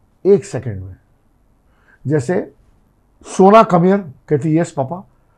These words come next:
देखो तुम्हारे पापा क्या बोल रहे हैं। कहते, "क्या?" "तुम्हारे पापा बोल रहे हैं कि ये मुझे डिवोर्स कर देंगे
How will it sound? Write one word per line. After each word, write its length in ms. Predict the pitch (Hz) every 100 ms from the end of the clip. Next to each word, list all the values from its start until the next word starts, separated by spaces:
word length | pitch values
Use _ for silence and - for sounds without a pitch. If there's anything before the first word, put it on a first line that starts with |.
| _ _
देखो 400 | 117 131 139 190 - _ _ _ _ _ _ -
तुम्हारे 260 | 139 147 156
पापा 280 | 131 123
क्या 200 | 151 143
बोल 160 | 123 104
रहे 160 | 82 76
हैं। 120 | _ _ _ _ _ _ _ _ _ -
कहते, 160 | 139 139
"क्या?" 200 | 151 107 - _ _ _ _ -
"तुम्हारे 260 | 131 139
पापा 260 | 135 123 135
बोल 240 | 110 98
रहे 100 | 98
हैं 220 | 113 226 _ _ _ _ _ _ _ 170
कि 40 | 135 135 135
ये 180 | 143
मुझे 320 | 170 143 143 190
डिवोर्स 500 | 113 139 123 113 -
कर 80 |
देंगे 360 | 85 76 -